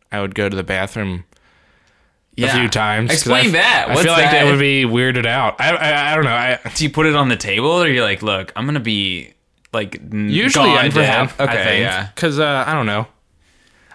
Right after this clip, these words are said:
Speaker 1: I don't know if it's like a, it just depends on how,
Speaker 2: Yeah.
Speaker 1: I, I, I feel like I'm more, I mean, I'm not, like, I'm comfortable with it.
Speaker 2: Yeah. I feel like
Speaker 1: So
Speaker 2: you'd
Speaker 1: I would
Speaker 2: have
Speaker 1: just
Speaker 2: to be.
Speaker 1: say,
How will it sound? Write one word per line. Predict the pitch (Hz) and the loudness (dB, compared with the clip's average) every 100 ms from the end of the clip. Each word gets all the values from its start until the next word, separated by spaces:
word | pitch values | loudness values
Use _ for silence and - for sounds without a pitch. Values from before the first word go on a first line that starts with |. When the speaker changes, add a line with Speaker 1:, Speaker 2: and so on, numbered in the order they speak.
| - | -4
Speaker 1:
I | |
don't | 156 | 0
know | 170 | 2
if | 147 | 2
it's | 143 | 2
like | 131 | 2
a, | 120 - - _ _ _ _ - | 0 -4 -14 _ _ _ _ -8
it | 123 | -4
just | 135 - | -4 -4
depends | 117 98 101 110 95 - | -6 -2 -2 0 -4 -6
on | - 104 | -6 -4
how, | 104 101 98 - _ _ _ _ _ _ | -2 -2 -4 -6 _ _ _ _ _ _
Speaker 2:
Yeah. | - 175 165 160 | -2 0 0 -2
Speaker 1:
I, | 160 | -2
I, | |
I | |
feel | 147 202 | 0 0
like | 180 147 | 0 0
I'm | 151 | 0
more, | 147 139 - | 2 0 -2
I | 151 | -2
mean, | 156 | 0
I'm | 147 | 0
not, | 170 147 - | 0 -2 -2
like, | 117 104 - - _ - | -4 -4 -8 -20 _ -6
I'm | 135 | -4
comfortable | 165 143 117 - 101 95 | -2 -2 -2 -4 -2 0
with | 95 104 | 0 -2
it. | 110 _ - | -4 _ -4
Speaker 2:
Yeah. | 151 98 - _ - - | -2 -2 -8 _ -20 -14
I | - | -4
feel | 160 | -2
like | 113 | 0
Speaker 1:
So | |
Speaker 2:
you'd | 113 | 2
Speaker 1:
I | |
would | 113 | 2
Speaker 2:
have | 113 | 2
Speaker 1:
just | - | 2
Speaker 2:
to | 101 | 2
be. | |
Speaker 1:
say, | 107 107 107 101 | 2 2 0 0